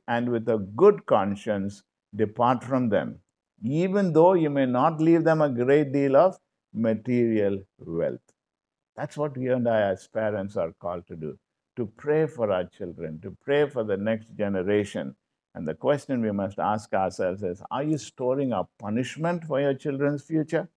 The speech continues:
Or are you storing up blessing by your prayers for them and also by your own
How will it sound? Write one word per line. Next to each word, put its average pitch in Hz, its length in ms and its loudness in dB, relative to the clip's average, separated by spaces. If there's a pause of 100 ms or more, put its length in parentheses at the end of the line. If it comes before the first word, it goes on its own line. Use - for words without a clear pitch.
(500)
Or 101 340 4
are 87 140 0
you 104 120 -2
storing 101 480 -2
up 87 240 -8
blessing 110 540 -2 (420)
by 90 140 -8
your 87 160 -4
prayers 117 500 2
for 156 160 0
them 160 340 -2 (340)
and 95 120 -8
also 101 340 -4
by 95 160 -2
your 87 200 -2
own 87 280 -8